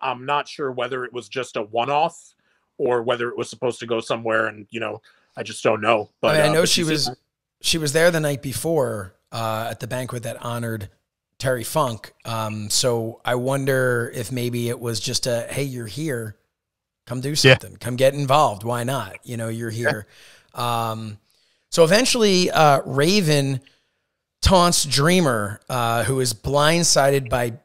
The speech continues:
Speaker 2: a returning Big Dick Dudley. Styles mentions he's out of jail, uh, which is where he actually was from my research. Um, Joel, why was he in jail, and what can you tell us about the man behind the big dick?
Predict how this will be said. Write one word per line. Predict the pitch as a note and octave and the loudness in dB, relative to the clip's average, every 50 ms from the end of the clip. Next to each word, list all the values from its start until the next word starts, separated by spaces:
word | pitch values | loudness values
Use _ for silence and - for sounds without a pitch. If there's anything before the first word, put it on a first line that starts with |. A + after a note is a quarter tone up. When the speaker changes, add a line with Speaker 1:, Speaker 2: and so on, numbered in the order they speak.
| _ _ D3 | _ _ -6
Speaker 2:
a | C3+ B2+ | -4 -4
returning | B2 B2 B2 - - D#3+ E3 E3 D#3+ D3+ C#3+ B2 | -2 -2 -4 -2 -2 0 0 2 2 2 0 0
Big | G#2+ - E3 F#3+ E3+ D3 A#2+ | 2 2 2 2 2 -2 -2
Dick | C3+ D#3+ D#3 - - C3 | 0 0 -2 -2 -4 0
Dudley. | B2 D3 E3 F3 C#3+ B2+ A#2+ A#2 A2+ | 4 4 4 4 4 0 -2 -2 0
Styles | - - D3+ D3 D#3+ E3 C#3+ | 2 2 4 4 4 4 4
mentions | D3 D3+ D3+ D3 - D3+ C#3+ B2+ | 2 0 0 0 -2 -2 -2 -2
he's | - C#3+ B2+ A#2 - - | -2 -2 -4 -6 -4 0
out | D3+ D#3 D#3+ | 2 2 2
of | D#3 C#3 A#2+ | 0 -2 -4
jail, | A#2 - C#3+ D3+ D#3 C#3+ B2+ B2 A#2 A#2+ - - | -2 0 2 4 4 4 4 4 2 0 0 -2
uh, | A#2+ A2+ A2+ A#2+ | -2 -2 -2 -2
which | B2 C#3+ D3 - | -2 0 0 0
is | - C#3 | 0 2
where | C#3 D3+ E3 F#3 F#3 G3 | 4 4 4 4 4 2
he | - - F#3+ - - | 0 -4 -6 -4 0
actually | - E3 E3+ - - - F3+ F3 E3 D3+ D3 | 0 0 0 0 -2 -4 -2 -2 0 0 2
was | C#3 D3+ D#3+ C#3+ B2+ B2 - | 4 6 6 6 6 4 2
from | - C3 A#2+ B2+ | 0 -2 -4 -4
my | B2+ C3 C#3 | -2 -2 -2
research. | C3+ B2 A#2+ A2+ - - A#2 A2 G#2+ - - - - - - - - - - - - - | -4 -4 -4 -2 0 0 0 -2 -4 -6 -10 -10 -10 -14 -20 -20 -20 -20 -20 -20 -8 -2
Um, | C3+ C3+ C#3 C3+ C3+ C#3 - - D#3+ | 2 2 2 2 0 -2 -6 -6 -2
Joel, | B2+ C3+ F3+ F3 F3 F3+ F#3 E3+ - - - - _ _ _ - | 2 6 8 10 10 10 8 6 4 -2 -20 -20 _ _ _ -12
why | - D3+ E3+ G3+ A3+ C#4 D4+ | -2 2 6 8 8 8 8
was | C4+ A#3+ F3 - | 8 6 4 4
he | - C#3+ C3 | 4 2 0
in | A#2+ A#2 A#2 | 0 0 0
jail, | G#2+ B2 A#2 A2 G#2+ A2 A2+ A2+ - - | 0 2 2 2 2 2 2 0 0 0
and | - C3 B2+ B2+ B2 B2 B2+ - | 0 2 2 2 2 2 2 2
what | B2+ D3 C#3+ - | 4 4 4 2
can | - G3+ F#3+ | 2 0 0
you | E3+ D#3+ | 0 0
tell | - D#3+ D#3+ D#3 | 2 4 4 6
us | D3+ D3 C#3 - - - | 6 4 4 2 2 0
about | - C3+ B2 C#3 C3+ C3+ - | -2 -2 0 0 -2 -2 -2
the | C3 | -4
man | B2+ B2+ C#3+ D3+ D#3 D3+ D3 C#3+ | -4 -2 0 0 0 0 -2 -2
behind | C3+ C#3 B2 - - - G3+ F#3+ D#3 C#3+ C3+ C3 B2 | -4 -4 -4 -2 0 2 4 4 4 4 2 0 -2
the | A#2 C3 B2+ | -2 -4 -4
big | A#2 B2 A#2 G#2+ G2 G2 | -2 -4 -6 -8 -8 -6
dick? | G#2 C#3 C3+ - - - - - | -4 -4 -4 -4 -6 -10 -20 -20